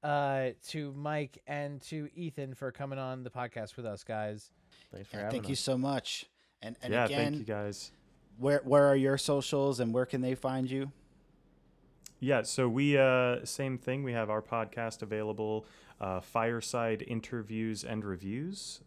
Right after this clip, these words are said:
Speaker 4: um, on any podcast app, Apple Podcasts, Stitcher, uh, Spotify. Um, you can, oh, find us on Instagram as well,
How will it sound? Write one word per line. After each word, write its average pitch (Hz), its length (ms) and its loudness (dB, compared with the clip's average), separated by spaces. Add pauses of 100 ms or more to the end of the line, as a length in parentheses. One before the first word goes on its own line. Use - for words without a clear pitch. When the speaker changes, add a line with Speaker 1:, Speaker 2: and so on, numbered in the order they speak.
Speaker 4:
um, 92 480 -4
on 95 400 -4
any 123 220 -4
podcast 120 580 -6
app, 151 340 -10
Apple 107 220 -4
Podcasts, 107 840 -8
Stitcher, 123 600 -6 (340)
uh, 95 140 -2
Spotify. 127 840 -4 (420)
Um, 101 540 0
you 117 120 -4
can, 107 520 -4 (260)
oh, 120 240 2
find 123 380 -2
us 110 140 -6
on 104 300 -4
Instagram 110 720 -4
as 92 240 -6
well, 113 480 -4